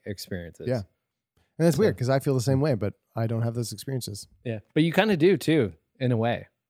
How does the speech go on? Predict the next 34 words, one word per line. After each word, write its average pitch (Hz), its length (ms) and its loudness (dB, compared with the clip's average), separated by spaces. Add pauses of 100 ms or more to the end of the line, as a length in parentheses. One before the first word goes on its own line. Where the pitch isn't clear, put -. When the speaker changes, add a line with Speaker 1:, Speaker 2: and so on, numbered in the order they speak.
(380)
Speaker 1:
I 113 60 -4
mean, 117 120 0
like 107 200 -2
Speaker 2:
Uh, 131 80 0
because 123 320 -4
of, 107 160 -10
like, 110 240 -8
Speaker 1:
<laughs> - 40 -14
Speaker 2:
oh, 123 120 2
Speaker 1:
Yeah. 143 240 6
Speaker 2:
right. 123 200 -2
Because, 120 240 -4
Speaker 1:
Because 139 240 4
you 123 80 2
grew 127 120 6
Speaker 2:
because, 147 180 6
Speaker 1:
up - 60 2 (100)
with - 20 -2
Speaker 2:
um, 95 60 -2
Speaker 1:
me. 95 160 -8
Speaker 2:
because 104 320 -4
you're 95 220 -4
my 92 160 -6
brother. - 400 -4 (100)
Speaker 1:
<laughs> 123 520 2
Speaker 2:
Um, 135 520 2 (160)
right. 110 500 -2
And 120 320 -4
your 101 120 -6
mom 104 320 -6
is 98 120 -6
my 104 120 -6
second 127 240 -4
mom. 190 240 0